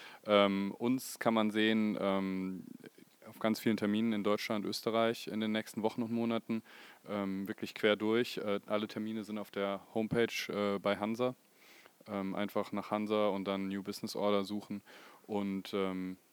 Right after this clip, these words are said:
ja, und ansonsten gibt's eine Facebook-Page, die auch unter New Business Order zu finden ist, wo wir versuchen, auch noch neue Impulse immer, äh, zur Diskussion zu stellen, unsere Hypothesen zu diskutieren. Ähm, ja, und ansonsten,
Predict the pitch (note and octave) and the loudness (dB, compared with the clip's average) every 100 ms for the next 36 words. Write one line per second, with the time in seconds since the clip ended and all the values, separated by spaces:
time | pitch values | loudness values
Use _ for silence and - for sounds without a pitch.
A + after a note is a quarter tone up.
0 | - B2+ G#2+ F#2+ F#2 A2 - A2+ - - | 0 2 4 2 0 0 -2 -4 -2 2
1 | A#2+ - A#2 B2 A#2+ - - G#2 F#2 G#2+ | 4 2 -2 4 4 4 -6 -4 0 0
2 | - F2 A2 G#2+ G#2+ G#2 A2+ F#2 G#2 G#2 | 0 -8 -2 0 0 -4 -6 0 0 0
3 | - - G#2+ G#2+ G2+ G#2+ G2+ G2 G2+ G#2+ | -4 -4 -2 -2 -4 -2 -2 -2 -6 -6
4 | G#2+ E2 F#2+ - G2 G#2+ A2+ A2 G#2+ A2+ | -4 -2 -2 -4 -6 -2 0 0 0 0
5 | A2 G2 G#2 G2+ F#2+ G2 G2 - G#2+ G2+ | 0 0 0 2 2 2 0 -2 -6 -6
6 | - G#2 A2 - - G#2 G2+ G2+ F#2+ G2 | -4 -4 -4 -6 -6 0 0 0 -4 -8
7 | - G2 E2+ F2 F2+ G2+ G#2+ G#2 G#2 - | -6 -4 -4 -8 -10 -8 -6 -6 -8 -10
8 | F#2+ - - - G2 F#2+ - - - - | -12 -10 -12 -4 -4 -4 -12 -18 -18 -18
9 | - G2 F#2+ F#2 F2+ E2+ - F2 D#2+ F2 | -6 -4 -2 -2 -4 -8 -14 -14 -10 -10
10 | F2 F2 F#2+ G2+ - G2 | -10 -6 -6 -6 -4 -2